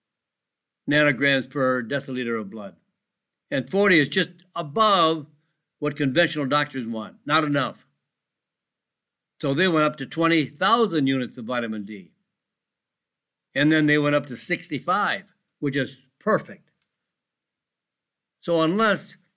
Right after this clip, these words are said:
you know what your vitamin D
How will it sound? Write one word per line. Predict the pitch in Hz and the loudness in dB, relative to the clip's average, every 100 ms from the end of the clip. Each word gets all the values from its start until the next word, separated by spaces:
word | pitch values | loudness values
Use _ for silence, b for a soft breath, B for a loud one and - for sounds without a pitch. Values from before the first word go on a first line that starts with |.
| _ _ | _ _
you | 156 202 190 | 0 2 4
know | 185 147 117 143 143 _ _ _ _ _ _ _ _ _ _ - | 4 4 2 -4 -10 _ _ _ _ _ _ _ _ _ _ -2
what | 170 175 | -2 0
your | 143 180 208 | 2 4 4
vitamin | 156 175 175 165 135 | 4 2 4 0 2
D | 180 170 147 123 | 2 2 0 -2